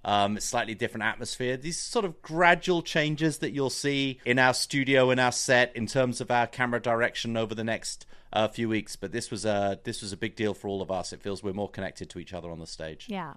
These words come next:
Speaker 2: It was a good feeling, and it was a good show for Kevin. Whiskey Ginger, you know, had a great game. Triple stumper in Final Jeopardy. We never love to see that, but Kevin did protect his lead with a minimum wager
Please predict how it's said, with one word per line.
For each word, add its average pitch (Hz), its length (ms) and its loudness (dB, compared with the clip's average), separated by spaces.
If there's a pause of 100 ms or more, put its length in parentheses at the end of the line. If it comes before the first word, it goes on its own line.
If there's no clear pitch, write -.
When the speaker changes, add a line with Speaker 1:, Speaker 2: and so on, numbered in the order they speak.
Speaker 2:
It 247 60 -6
was 247 100 0
a 269 60 0
good 320 180 0
feeling, 277 540 2
and 247 100 4
it 269 80 2
was 233 120 0
a 233 40 2
good 240 240 4
show 240 500 6
for 233 380 0
Kevin. 262 500 6 (280)
Whiskey 269 360 2
Ginger, 247 760 6
you 240 100 0
know, 208 160 4
had 214 200 2
a 202 40 -2
great 269 400 4
game. 262 380 6 (340)
Triple 381 420 2
stumper 339 520 4
in 254 120 4
Final 294 380 4
Jeopardy. 285 420 4
We 247 100 2
never 262 320 2
love 254 240 2
to 240 100 -6
see 277 280 -2
that, 240 280 6
but 214 200 -2 (180)
Kevin 233 320 2
did 254 180 4
protect 240 360 -2
his 214 160 -6
lead 233 120 2
with 208 120 -4
a 208 40 -2
minimum 220 320 0
wager 269 400 2